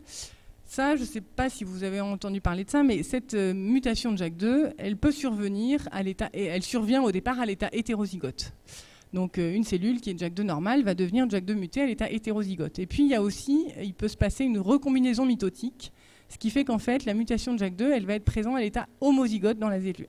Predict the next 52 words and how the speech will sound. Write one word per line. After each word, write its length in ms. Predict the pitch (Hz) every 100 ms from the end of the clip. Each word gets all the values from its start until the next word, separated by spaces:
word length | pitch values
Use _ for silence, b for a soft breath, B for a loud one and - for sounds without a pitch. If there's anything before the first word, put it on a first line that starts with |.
| 175
dans 120 | 208
la 100 | 214
cellule. 300 | 190 160 147 - B B B -
Donc, 100 | 220
chez 160 | 254
une 100 | 262
même 200 | 269 359
personne, 580 | 269 - - 202 262 165 - B B B B -
euh, 800 | 208 202 185 175 170 165 165 165 -
on 240 | 180 202
va, 180 | 196 220
on 100 | 220
va 160 | 226 233
avoir 280 | 208 202
des 120 | 208 233
cellules 460 | 277 233 226 180 -
jack 200 | 165 220
deux 120 | 226 254
normales, 640 | 220 220 214 254 311 330
des 140 | 208 208
cellules 380 | 233 214 220 175
jack 200 | 233 220
deux 100 | 254
hétérozygotes, 720 | 226 202 196 175 185 262 285
et 100 | 214
on 100 | 196
peut 200 | - 247
en 140 | 202
plus 320 | 196 208 294 226
avoir 200 | 214 233
des 80 |
cellules 400 | 214 208 214 262
qui 200 | 269 196
ont 80 | 202
la 100 | 226
mutation 340 | 190 196 190 214
de 40 |
jack 140 | 190
deux 140 | 180 254
à 80 | 226
l'état 240 | 190 240
homozygote. 680 | 196 214 208 185 165 147 - - B B B B -
Si 100 | 220
vous 100 | 233
demandez 360 | 254 269 277
une 160 | 285 208
recherche 320 | 220 240 220
de 60 | 208
mutation 340 | 202 190 214
de 60 | 185
jack 200 | 165 175
deux, 280 | 247 311